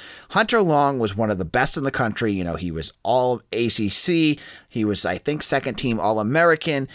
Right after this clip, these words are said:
You know, he led the country in receptions for a tight end. He was dynamic. Um, and he did everything on the field. Uh, you know, he was an underrated pass blocker. We talked to Mitch Wolf about that. You can, you can hear some of our thoughts on him.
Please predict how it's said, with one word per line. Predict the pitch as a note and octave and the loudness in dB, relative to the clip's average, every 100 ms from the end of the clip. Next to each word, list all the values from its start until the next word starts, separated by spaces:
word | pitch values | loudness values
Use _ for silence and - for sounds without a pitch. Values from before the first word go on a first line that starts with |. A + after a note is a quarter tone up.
| - - | -18 -8
You | G#2 | -6
know, | |
he | F#2 | -4
led | F#2+ F#2+ C#3+ | -4 0 0
the | F3 | 0
country | E3+ E3 D3 C#3 | 0 -2 -2 -2
in | A#2+ | 0
receptions | A2+ B2+ - A#2 | 0 0 -2 -6
for | - A#2 | -4 -2
a | |
tight | G#2 A2+ G2+ | -2 0 0
end. | F#2+ F#2 D#2+ - - | 0 -2 -6 -14 -16
He | - D#3 | -4 0
was | E3+ E3 | 2 2
dynamic. | C3 A#2 A2 A#2 F#2+ F#2 D2+ - - - - - | 2 0 2 0 -2 -4 -6 -10 -14 -18 -20 -8
Um, | - A#2+ A2 G#2+ - | -2 0 0 -2 -2
and | C#3 C3 | -2 0
he | D3+ | 0
did | F3+ E3 - | 2 0 0
everything | B2+ A#2+ A#2+ A2+ G2+ | 0 0 -2 -2 0
on | G2+ | 0
the | F2+ | -2
field. | - F2+ E2 - | -2 -2 -4 -2
Uh, | A2 | -2
you | A2 A2 | 0 0
know, | A2 | 0
he | B2 | 2
was | C#3 B2+ | 2 0
an | A#2+ | 0
underrated | B2 D3 D3+ C#3 C3 A2+ | 0 2 4 4 4 2
pass | - B2+ A#2+ | 2 2 0
blocker. | B2+ B2+ C3 | 0 0 0
We | G2+ | -2
talked | - G2+ | -2 -2
to | G#2+ | -2
Mitch | G#2 | -4
Wolf | G#2 G#2+ A2+ | -2 -2 -2
about | B2 A#2+ A2+ | 0 -2 0
that. | A#2+ A2+ | 0 0
You | E2 | -2
can, | F#2 F2+ - | -8 -8 -12
you | - | -12
can | G2+ F#2+ | -10 -6
hear | G#2 | -4
some | G2 A2+ | -2 -2
of | G2 | -2
our | F2+ | -2
thoughts | - G2 - | 0 0 0
on | G2 | -4
him. | - A#2 A#2+ | -4 -4 -4